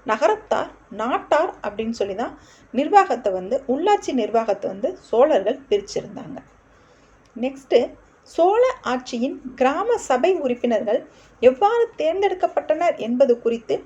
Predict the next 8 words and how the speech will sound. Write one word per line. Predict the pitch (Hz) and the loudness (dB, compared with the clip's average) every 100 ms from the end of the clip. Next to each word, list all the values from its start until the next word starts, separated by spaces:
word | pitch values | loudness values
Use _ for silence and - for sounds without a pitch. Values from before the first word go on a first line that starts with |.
| - - - | -16 -20 -12
தெளிவாக | - 330 403 440 415 453 | -2 0 2 0 0 0
விளக்கும் | 392 247 233 359 381 - | 0 -2 -2 -6 -8 -8
உத்திரமேரூர் | 254 262 453 453 392 311 277 - | -6 0 0 0 -2 -2 -4 -2
கல்வெட்டு | 226 269 381 381 269 | -2 2 0 2 0
வந்து | 202 196 320 - - - | 0 0 -2 -4 -20 -14
அமைந்துள்ள | - 240 370 403 349 269 | -4 -2 -2 0 2 2
இடம் | 220 240 403 440 | 2 2 2 2
எங்கன்னா, | 285 226 233 220 254 | -2 -2 -4 -4 -6